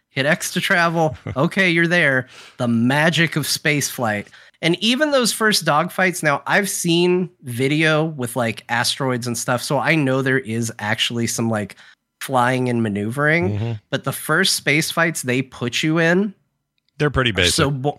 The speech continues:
Speaker 1: are so boring.
Speaker 2: Yeah, they're basic.
Speaker 1: Like,
Speaker 2: There's nothing fancy.
Speaker 1: incredibly boring.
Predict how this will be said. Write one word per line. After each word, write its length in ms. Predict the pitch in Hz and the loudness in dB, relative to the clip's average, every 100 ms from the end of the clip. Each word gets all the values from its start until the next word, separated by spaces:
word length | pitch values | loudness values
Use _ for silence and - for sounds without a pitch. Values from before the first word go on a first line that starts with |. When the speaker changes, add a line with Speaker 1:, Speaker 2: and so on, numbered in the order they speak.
| - | -4
Speaker 1:
are 140 | 139 156 | -2 0
so 260 | - 190 | 2 2
boring. 560 | 180 135 131 120 101 92 | 0 0 -4 -4 -4 -2
Speaker 2:
Yeah, 160 | 95 92 | 0 2
they're 180 | 120 | 2
basic. 240 | 107 92 85 | 0 0 2
Speaker 1:
Like, 300 | 156 147 - - | 0 -2 -6 -4
Speaker 2:
There's 160 | 98 | -2
nothing 260 | 110 160 143 | 0 0 0
fancy. 360 | - 87 82 160 | -2 -2 -2 -2
Speaker 1:
incredibly 680 | 151 170 160 156 143 147 | 0 2 2 2 2 0
boring. 520 | 135 123 101 92 131 | 0 -2 -6 -8 -10